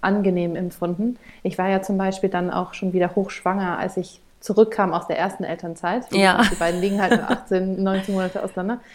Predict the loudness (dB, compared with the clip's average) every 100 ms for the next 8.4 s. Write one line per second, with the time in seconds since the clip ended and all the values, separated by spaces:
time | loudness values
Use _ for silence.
0 | -20 -20 -6 0 0 2 2 2 2 0
1 | 0 0 0 0 0 0 -2 -4 -6 -10
2 | -8 -6 -4 -4 -6 -6 -6 -4 -4 -4
3 | -2 -2 0 0 0 -2 0 0 -2 0
4 | 0 2 0 -4 -4 -4 -2 -2 -2 -4
5 | -8 -16 -12 2 4 4 2 2 0 -4
6 | -4 -6 -8 -12 -16 0 2 2 -2 -2
7 | -4 -6 -6 -2 -2 -2 -2 0 0 -2
8 | -4 -6 -6 -8